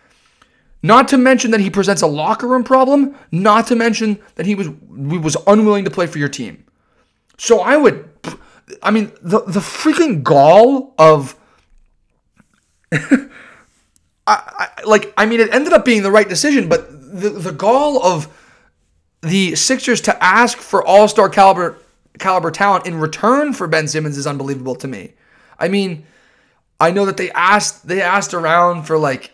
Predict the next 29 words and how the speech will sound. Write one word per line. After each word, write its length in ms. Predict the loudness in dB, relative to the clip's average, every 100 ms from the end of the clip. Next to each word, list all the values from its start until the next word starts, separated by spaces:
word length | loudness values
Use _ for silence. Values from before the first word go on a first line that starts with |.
| -16
McCollum 720 | -12 -8 4 4 6 0 -4
and 160 | -8 -4
Jaylen 280 | -4 -6
Brown, 500 | -2 2 4 4 2
and 80 | -2
it 60 | -4
was 140 | -2
like, 300 | -4 -4 -10 _ _ _ _ _ _ _ _ _ _ _ _
what 320 | -10 2 4
are 60 | 4
you 160 | 0 2
doing 320 | 2 2 0
right 180 | -4 -6
now? 300 | -12 -12 -8
There, 160 | -4 -2
there's 260 | 0 0 0
no 440 | -2 2 2 4
way 200 | 4 4
anyone 380 | 2 -4 -4 0
does 240 | 0 0
this, 380 | -4 -14 -14 -14 _
right? 380 | 0 2 0 -4 _ _ _ -6
I 80 | -4
don't 160 | -4
care 240 | -2 0 2
that 80 | 0
he's 160 | -2
young. 260 | -6 -8 -14
He's 260 | -10 -10